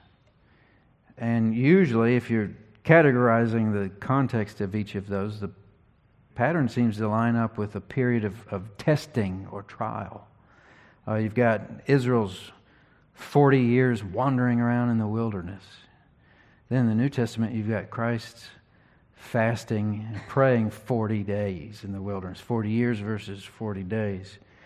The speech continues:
Moses spent forty days on the mountain in the period of Judges. A lot of these kings were in,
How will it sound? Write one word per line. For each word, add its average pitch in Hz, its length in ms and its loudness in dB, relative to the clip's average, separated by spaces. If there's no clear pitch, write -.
Moses 131 500 4
spent 127 420 0
forty 131 440 2
days 127 400 4
on 120 180 4
the 110 80 4
mountain 120 840 0
in 110 340 0
the 98 80 -4
period 127 380 4
of 95 80 -4
Judges. 117 540 0
A 107 60 0
lot 113 180 0
of 113 80 -2
these 113 220 -2
kings 127 640 0
were 107 220 -4
in, 110 360 0